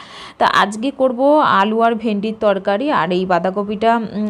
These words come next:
আনা হয়েছে, সেটা তো এখনও খাওয়া হচ্ছে না। তা ভাবছি যে,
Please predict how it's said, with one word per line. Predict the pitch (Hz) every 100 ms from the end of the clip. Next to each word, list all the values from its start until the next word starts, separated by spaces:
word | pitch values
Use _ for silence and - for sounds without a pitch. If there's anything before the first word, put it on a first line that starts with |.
| 202
আনা | 208 220
হয়েছে, | 240 226 226 302
সেটা | - 214 220 226 220 220
তো | 220 208
এখনও | 190 220 226 226
খাওয়া | - 202 220
হচ্ছে | 226 - 208
না। | 208 359 - - -
তা | 202
ভাবছি | 208 185 233
যে, | 208 220 220